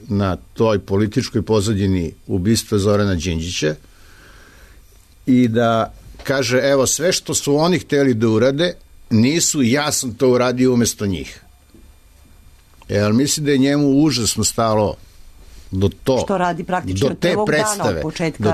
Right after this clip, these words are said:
Speaker 1: te predstave, da, da, e, jer je njemu potrebno da uđe i ovo drugo biračko telo i on je u to drugo biračko telo ušao, što pokazuje ovaj broj glasova koji je dobio. Dakle, da bi učvrstio svoj-, svoju poziciju u tom biračkom telu,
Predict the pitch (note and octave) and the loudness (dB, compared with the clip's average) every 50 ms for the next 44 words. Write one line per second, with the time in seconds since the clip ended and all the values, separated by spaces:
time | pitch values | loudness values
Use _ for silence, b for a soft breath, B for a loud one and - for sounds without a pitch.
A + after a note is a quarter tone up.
0 | D#3+ C#3+ F3 G3 F3+ A#2+ B2 C3+ C#3 C3+ C3+ - - C3+ B2 A#2+ A#2 A2+ - - | 2 2 0 0 0 0 -2 -2 -2 -2 -4 -2 -2 0 2 2 2 0 0 -2
1 | A2+ A2+ - - C3 G#2+ - - - B2 A#2 - - D#3 A#2 A2 G#2+ - - B | -2 -2 -2 -2 -4 -6 -6 -4 -2 -2 -2 -2 -2 -2 -2 0 0 -2 -4 B
2 | B B B B B B B - G#2+ G#2 A2 C3 C#3 D3 C#3+ A#2 - C3 C3+ C3+ | B B B B B B B -4 0 0 2 2 2 2 0 0 0 0 -2 -2
3 | - C3 C3+ C3 C3 B2 A#2 G#2+ - G#2+ G#2 A#2 A#2+ B2+ C3 A2+ G#2+ A#2 A2+ A#2+ | -2 -2 0 2 2 2 2 0 0 0 0 2 2 2 2 2 0 0 2 2
4 | A#2+ A#2+ A#2 A2 G2+ A#2+ C#3 C#3+ B2+ A#2+ A2 G2+ A#2 A#2 A#2+ A#2 - - - G#2+ | 2 2 2 0 0 2 2 2 2 2 2 2 2 2 2 0 -2 -2 -4 -4
5 | E2+ - A#2 A#2 A#2+ A2+ A2+ A2+ A#2 A#2 A#2 A#2 A#2 G2+ F2+ A#2 A2+ A2+ A2 A2 | -2 0 0 2 2 2 2 2 2 2 4 2 2 2 0 0 0 2 2 2
6 | A2 G2+ G#2 G#2+ G#2+ G#2 - - - F#2+ D#2+ - G#2+ G#2 G2+ G2+ G2+ G#2 A2 G2+ | 2 2 2 2 2 0 0 -2 -4 -6 -2 0 0 2 2 2 2 2 2 0
7 | - - G#2+ F#2+ - - G2+ - G#2+ F#2+ - A2 G#2 G2+ F#2 G2 G#2 G2 G2 F#2+ | 0 -2 -2 -2 -2 -4 -4 -4 -4 -2 0 0 0 0 2 2 2 2 2 0
8 | F2+ G2+ G#2 G2 F#2+ G2+ F#2+ E2+ - - G#2 F2+ - - - F2+ E2+ D2+ D#2 C#2 | 0 2 0 2 2 0 0 0 0 -2 -2 -4 -4 -2 -4 -4 -2 -2 -4 -6
9 | B1 A#1+ A#1+ A#1 - B B B B B B B B B B B B - F2 F2 | -6 -6 -10 -16 -18 B B B B B B B B B B B B -6 -6 -2
10 | - G#2 G2+ G2+ G2+ - - - - F#2+ A#2+ B2 C3+ C#3 C#3+ C3 C3 A2+ - - | 0 2 2 2 2 0 -2 -4 -2 -2 0 0 0 2 2 2 2 2 0 0
11 | B2+ D#3 D#3+ - - E3+ C3+ G2 - B2+ A#2+ B2+ B2+ A2 - - B2+ B2+ B2 F#2+ | 2 2 2 2 0 0 0 0 0 2 2 2 2 2 0 0 2 2 2 2
12 | - A#2 A#2 A2+ B2+ C3+ A#2+ - - A#2 G#2+ G2 - B2 A#2+ A2+ A2 A2+ A#2 G#2+ | 2 0 0 2 0 -2 -2 0 0 0 -2 0 -2 0 2 4 4 4 2 0
13 | - - A2+ A2 F#2 - A#2 A2 G#2+ G#2+ G#2+ G2+ F#2+ | 0 0 0 0 0 0 0 2 2 2 2 2 0